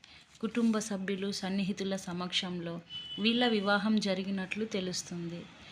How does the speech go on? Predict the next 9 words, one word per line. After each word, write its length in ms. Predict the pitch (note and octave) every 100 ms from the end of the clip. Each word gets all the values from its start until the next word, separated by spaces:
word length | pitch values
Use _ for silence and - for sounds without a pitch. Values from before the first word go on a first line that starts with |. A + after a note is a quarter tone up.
| - -
ఈ 120 | A#3+
క్రమంలోనే 720 | B3 A3+ A3+ A3 G#3 F#3+ F#3+ F#3+
కొత్త 380 | G3+ F#3+ -
జంటకు 540 | G#3 G3 F#3+ F#3 - F3+ F#3 - - - -
తోటి 300 | A3 A3+ A#3
గాయనీ 520 | G3+ G3+ G#3+ A3 A3+
గాయకులు 560 | G3+ G3 F#3+ F#3 G3 G#3
శుభాకాంక్షలు 920 | G#3+ F#3+ G3+ G3+ F#3+ F#3+ - G3 A3+
తెలుపుతున్నారు. 840 | A3+ F#3+ F#3 - F#3 F3+ F3 E3+